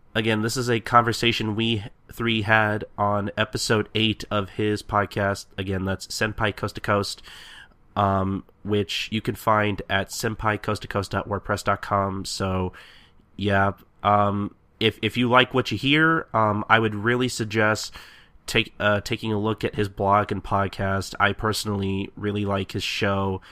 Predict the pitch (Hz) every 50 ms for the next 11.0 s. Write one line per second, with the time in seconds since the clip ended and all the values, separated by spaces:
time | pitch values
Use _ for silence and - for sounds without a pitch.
0 | - - - _ _ _ - 98 98 95 92 92 92 90 - _ - - _ _
1 | - - - - 98 110 - 123 107 - 110 104 113 104 95 101 92 - 107 104
2 | 101 98 - - - - 101 98 98 98 95 87 - - 101 95 - 101 98 98
3 | 98 101 101 101 101 104 95 - - - 104 101 101 101 - - - - - -
4 | 98 98 98 98 95 98 - - - - - - - - 107 110 131 123 120 117
5 | 117 117 117 120 113 - - - 101 - 131 120 117 117 - - 123 135 139 123
6 | 120 117 - - 123 117 113 104 - - 113 107 - - 113 110 - - - -
7 | 113 107 107 104 101 98 92 98 87 104 104 104 104 104 104 104 104 101 101 104
8 | - _ _ - 104 101 101 101 98 98 98 98 98 - - _ - - - _
9 | - - 107 101 101 95 - - - 104 101 101 98 95 - - - - - -
10 | - - - - - - - - 113 120 117 117 117 113 113 113 113 110 -